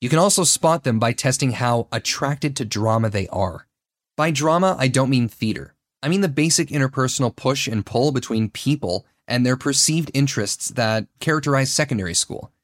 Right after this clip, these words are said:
Did you hear what he said about her? People who are attracted to that sort of thing will create politics in their work lives as a way of entertaining themselves. One person I worked with years ago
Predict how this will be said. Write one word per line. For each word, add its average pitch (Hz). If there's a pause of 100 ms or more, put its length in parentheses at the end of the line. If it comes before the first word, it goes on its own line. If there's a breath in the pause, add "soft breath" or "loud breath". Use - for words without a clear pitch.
(260)
Did 107
you 107
hear 120
what 120
he 123
said 120
about 117
her? 123 (600)
People 214
who 196
are 180
attracted 151
to 113
that 104
sort 104
of 101
thing 120
will 127
create 143
politics 139
in 135
their 147
work 123
lives 98 (180 loud breath)
as 156
a 160
way 185
of 185 (160)
entertaining 151
themselves. - (400)
One 180
person 190
I 147
worked 139
with 120
years 117
ago 90